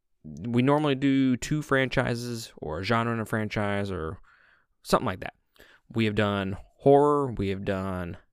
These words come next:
nineties action, we have done, let's see, let me ramble them off the top of my head. We've done Terminator, Batman, and we're halfway through Die Hard.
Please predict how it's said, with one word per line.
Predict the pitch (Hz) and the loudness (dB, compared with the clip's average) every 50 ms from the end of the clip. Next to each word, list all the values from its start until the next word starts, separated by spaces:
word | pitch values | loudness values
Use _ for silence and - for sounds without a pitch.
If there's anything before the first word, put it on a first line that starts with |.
| _ | _
nineties | - 107 98 98 92 87 85 92 107 | -10 -8 -6 -6 -6 -6 -6 -4 -2
action, | 120 123 120 - - - 127 123 123 120 113 - - _ _ _ _ | -2 -2 -2 -4 -6 -4 -4 -4 -4 -6 -8 -12 -16 _ _ _ _
we | - - 101 101 | -10 -6 -6 -4
have | 98 98 92 98 | -4 -4 -6 -6
done, | 98 98 95 95 92 92 92 92 92 95 95 - _ _ _ _ _ _ _ - | -6 -6 -6 -4 -6 -6 -6 -6 -6 -8 -10 -14 _ _ _ _ _ _ _ -14
let's | - 78 | -14 -12
see, | - - 87 85 | -10 -10 -10 -8
let | 85 92 | -8 -8
me | 95 92 | -8 -8
ramble | 95 92 90 90 92 | -6 -6 -6 -6 -6
them | 90 90 | -6 -6
off | 87 82 - | -8 -8 -8
the | - | -8
top | 69 | -10
of | - | -8
my | 82 90 | -8 -10
head. | 95 69 - - - - - _ _ _ _ _ _ _ _ | -10 -10 -12 -16 -20 -20 -20 _ _ _ _ _ _ _ _
We've | - 98 92 | -12 -10 -10
done | - 67 - - | -10 -12 -12 -6
Terminator, | - 127 131 147 156 156 156 151 160 160 156 - - _ _ _ _ _ _ | -2 0 0 2 2 0 0 0 -2 -4 -6 -8 -12 _ _ _ _ _ _
Batman, | - 101 101 101 107 120 - - 147 147 151 156 156 156 156 151 - _ _ _ _ _ _ _ _ _ _ _ _ _ _ _ _ _ _ _ - | -16 -8 -2 2 2 2 2 0 -4 -4 -4 -6 -6 -8 -10 -14 -16 _ _ _ _ _ _ _ _ _ _ _ _ _ _ _ _ _ _ _ -10
and | - 101 98 98 98 98 101 | -8 -6 -4 -4 -4 -2 0
we're | 98 98 98 98 98 95 92 92 90 | 0 2 2 2 2 0 0 -2 -2
halfway | - 135 143 156 - 165 151 | 0 -2 -2 0 0 -2 -2
through | 147 - 156 147 | 0 -2 -4 -2
Die | 131 104 98 110 | 0 0 0 0
Hard. | 131 143 165 170 190 214 226 | -2 -2 -2 -2 -2 -4 -6